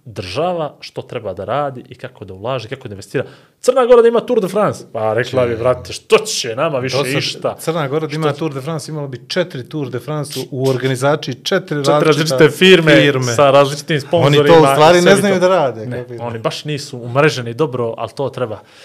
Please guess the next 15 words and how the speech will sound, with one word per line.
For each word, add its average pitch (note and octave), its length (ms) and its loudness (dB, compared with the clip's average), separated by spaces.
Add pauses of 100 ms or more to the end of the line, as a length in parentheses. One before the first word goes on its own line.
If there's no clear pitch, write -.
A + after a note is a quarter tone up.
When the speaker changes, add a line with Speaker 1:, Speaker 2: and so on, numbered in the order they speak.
(220)
Speaker 2:
Da. A2+ 60 -20
Speaker 1:
Tako C#3+ 260 -4
da, A#2+ 340 -4
a, A2+ 260 -6 (120)
zavidim C3 680 -4 (100)
Francuzima A#2 800 -12
na G#2+ 140 -16
tome B2+ 460 -12
n-, A2 300 -18
nevjerovatno, G#2 540 -10
ono, G#2+ 140 -10
do A#2 120 -8
bola. A#2 220 -2
I C#3+ 100 -10
to, C4 340 -4